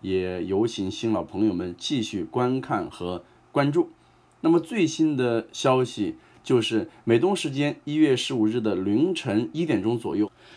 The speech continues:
美国国务院旗下的网站 Share America 就发了一篇文章，标题是“美国下一任总统乔拜登简介”。这篇文章发出来之后，美国驻外国的一些使领馆很快就做了转发。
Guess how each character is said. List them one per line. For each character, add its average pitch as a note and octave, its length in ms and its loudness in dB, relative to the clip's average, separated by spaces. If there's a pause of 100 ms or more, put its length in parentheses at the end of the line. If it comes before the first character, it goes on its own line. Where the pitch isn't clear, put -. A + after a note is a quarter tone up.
(140)
美 C3 160 4
国 F#3+ 160 8
国 D#3 240 6
务 G3+ 100 4
院 F#3 220 4
旗 - 200 -4
下 C3+ 240 4
的 A2+ 140 0
网 G2+ 240 0
站 B2+ 220 0
Share D3 340 2
America B2+ 720 0
就 A#2 240 2
发 - 420 0
了 C3 100 2
一 B2 80 0
篇 A#2+ 220 0
文 G#2+ 180 0
章， C#3 240 2
标 D#3 280 4
题 A2+ 180 0
是 A2 240 0
“美 G#2+ 220 0
国 G#2 260 0
下 D3 300 2
一 G#2 80 2
任 A2+ 260 2
总 A2+ 260 -2
统 A2+ 280 -6
乔 G2 400 0 (100)
拜 A#2 240 4
登 A2 320 0
简 G2+ 260 -6
介”。 - 280 -6 (340)
这 C#3 100 0
篇 A#2+ 140 0
文 A2+ 140 2
章 A#2+ 160 2
发 A#2+ 180 2
出 A2+ 100 -6
来 G#2+ 140 2
之 A2+ 160 -4
后， A#2 300 -4 (480)
美 F3 120 4
国 C3+ 220 4
驻 C3+ 300 0
外 D#3+ 280 6
国 G#2+ 220 0
的 A2 80 2
一 A2 100 0
些 A2 140 0
使 - 180 -2
领 A#2 160 2
馆 G#2+ 200 -4
很 F#2+ 200 -6
快 A2+ 200 0
就 A2 120 -2
做 A2 240 -2
了 F#2+ 260 -4 (140)
转 F#2+ 240 -2
发。 - 360 -2